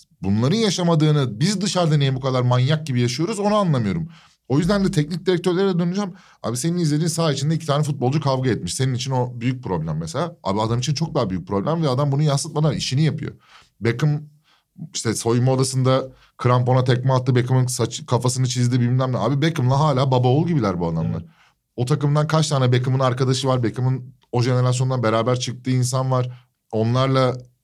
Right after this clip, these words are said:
Speaker 1: ilişkiyi tutmuş. Takıma Van Nistelrooy'u gelmiş, Veron'u gelmiş, Blan'ı gelmiş, Bartez'i gelmiş, bir sürü adamı gelmiş, kariyerli topçu gelmiş. Onları onların içinde eritmiş. Ronaldo'su gelmiş.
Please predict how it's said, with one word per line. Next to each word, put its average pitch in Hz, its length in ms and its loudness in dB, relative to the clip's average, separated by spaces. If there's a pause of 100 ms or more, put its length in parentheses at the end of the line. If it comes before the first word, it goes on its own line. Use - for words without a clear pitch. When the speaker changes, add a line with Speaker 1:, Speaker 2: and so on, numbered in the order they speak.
(340)
Speaker 1:
ilişkiyi 123 420 2
tutmuş. 127 480 0 (420)
Takıma 113 380 0 (200)
Van 117 180 2
Nistelrooy'u 131 600 2
gelmiş, 127 560 2
Veron'u 117 380 2
gelmiş, 127 880 0
Blan'ı 113 640 0
gelmiş, 131 760 0 (320)
Bartez'i 127 600 0
gelmiş, 131 560 0
bir 175 60 0
sürü 131 240 -2
adamı 135 260 2
gelmiş, 139 260 0
kariyerli 123 440 0
topçu 127 280 -6
gelmiş. 123 280 0
Onları 117 320 2
onların 131 320 0
içinde 127 320 -4
eritmiş. 123 580 0 (720)
Ronaldo'su 143 600 2
gelmiş. 131 640 2